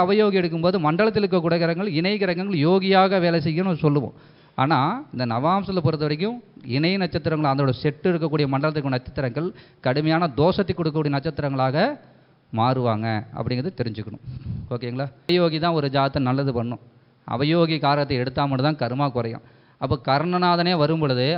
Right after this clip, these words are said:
அவயோகத்தின் தன்மை பாதியாக குறைகின்றன. கரணமே காரிய சித்தி. அப்ப யோ-, அவயோகி தொழிலை எவன் அந்த யோகியா வரும்போது அந்த தொழிலை செஞ்சானா, அவன் நல்ல முன்னேற்றம் கொடுக்கும். ஆனா, பின்னாடி அந்த என்னைக்கு வீழ்ச்சி ஆகுதோ, அப்ப நீங்க ரிவர்ஸ் ஆயிக்கணும்.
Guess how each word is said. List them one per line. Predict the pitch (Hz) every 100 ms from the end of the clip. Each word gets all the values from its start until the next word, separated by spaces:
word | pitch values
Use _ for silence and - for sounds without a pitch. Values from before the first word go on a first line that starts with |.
| 131
அவயோகத்தின் | 139 175 180 165 147
தன்மை | 143 165 175
பாதியாக | 139 139 165 160 160 165
குறைகின்றன. | 139 139 139 131 123 123 101 - - _ _ _ _ -
கரணமே | 123 147 151 165
காரிய | 143 143 131
சித்தி. | 131 110 -
அப்ப | 117 147
யோ-, | 127 135 120
அவயோகி | 131 185 190 185 180
தொழிலை | 156 165 165 208
எவன் | 135 139 180 208 -
அந்த | 135
யோகியா | 131 156 170 170 160
வரும்போது | 147 143 151
அந்த | 135
தொழிலை | 127 143 156 147
செஞ்சானா, | 131 135 131 117 127 - - _
அவன் | - 117 117
நல்ல | 131 156
முன்னேற்றம் | 127 131 127 120
கொடுக்கும். | 107 107 - - _ _ -
ஆனா, | 156
பின்னாடி | 151 160 190 196 180
அந்த | 151
என்னைக்கு | 151 190 170
வீழ்ச்சி | 170 220 -
ஆகுதோ, | 160 147 220 170
அப்ப | 170
நீங்க | 147 131
ரிவர்ஸ் | 139 175 - 107
ஆயிக்கணும். | 113 101 98